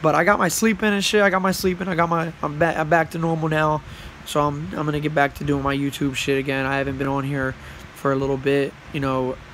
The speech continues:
I haven't talked about the Eagles or whatever for a long time, or not a long time, but, like, a couple weeks or whatever. So,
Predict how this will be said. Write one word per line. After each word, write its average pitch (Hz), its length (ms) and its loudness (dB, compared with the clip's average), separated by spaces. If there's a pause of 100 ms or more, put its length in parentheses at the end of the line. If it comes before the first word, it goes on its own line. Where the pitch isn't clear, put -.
(120)
I 151 60 0
haven't 135 160 -2
talked 143 220 0
about 139 140 -4
the 135 80 -2
Eagles 131 380 -2
or 131 80 -2
whatever 127 360 -2
for 131 180 -4
a 131 40 -4
long 131 280 -4
time, 135 340 -2 (460)
or 147 80 2
not 160 160 4
a - 20 2
long 139 180 0
time, 135 220 -2
but, 131 80 -4
like, 127 180 -4
a - 20 -20
couple 131 260 0 (180)
weeks 139 300 -2
or 135 80 -2
whatever. 131 420 -2 (580)
So, 127 500 0